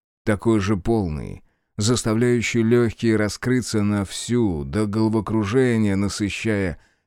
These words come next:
кислородом кровь. Древнейший танец Тайцзи Цюань. В моём случае — завершение тренировки. Мысли находятся в полном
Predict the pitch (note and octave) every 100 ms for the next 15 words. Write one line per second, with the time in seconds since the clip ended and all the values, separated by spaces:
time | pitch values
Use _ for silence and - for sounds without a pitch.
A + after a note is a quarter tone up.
0 | - B2+ A#2+ G#2 G2+ G2+ F2+ F2+ F2 E2
1 | D2+ B1 - - _ _ _ _ _ _
2 | - A2+ B2+ C3+ D#3 D#3+ - D3 - C#3+
3 | C#3 B2 A2+ G2 - - - - - _
4 | _ - A#2 B2+ B2 B2 B2 A2+ G2+ G#2
5 | G#2+ G#2+ G#2+ - - G#2+ G2+ F#2+ E2+ D2
6 | C2+ C2 - - _ _ _ _ - A2
7 | C3+ D#3 E3+ D3 D#3 D3 - C3+ A#2 -
8 | _ _ _ - A2+ B2+ A#2 G2+ G#2+ G2
9 | F#2 F#2 E2+ E2+ D#2 D2 A#1+ - - D2+
10 | - _ _ _ _ _ - F#2+ A#2+ C#3+
11 | C#3+ - D3 D3 C3 - C3 B2+ - -
12 | B2+ A2 - - G#2 G#2 G#2+ G#2+ G#2+ G#2+
13 | G#2+ G#2+ B2+